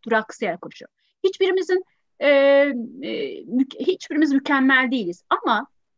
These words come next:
önemli olan eksiklerimizi görüp onu gidermeye çalışmak ve bunu, e, güzel, e, şey yapmak, kendimizi geliştirmek ve çevremize de faydalı olmak için yapmak.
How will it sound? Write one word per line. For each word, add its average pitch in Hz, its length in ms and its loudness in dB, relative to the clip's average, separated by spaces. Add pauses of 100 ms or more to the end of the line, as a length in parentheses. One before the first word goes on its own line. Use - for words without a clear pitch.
(120)
önemli 349 520 2
olan 262 200 -2
eksiklerimizi 311 640 -4
görüp 427 200 0
onu 311 240 4
gidermeye 247 460 2
çalışmak - 520 -12
ve 294 120 -2
bunu, 320 220 2 (500)
e, 233 360 0
güzel, 220 400 -4
e, 247 40 -2
şey 311 180 0
yapmak, 180 340 -2
kendimizi 269 400 0
geliştirmek 220 560 -4
ve 233 80 0
çevremize 285 480 2
de 359 60 -6
faydalı 208 400 -2
olmak 190 280 -6
için - 180 -16
yapmak. - 500 -16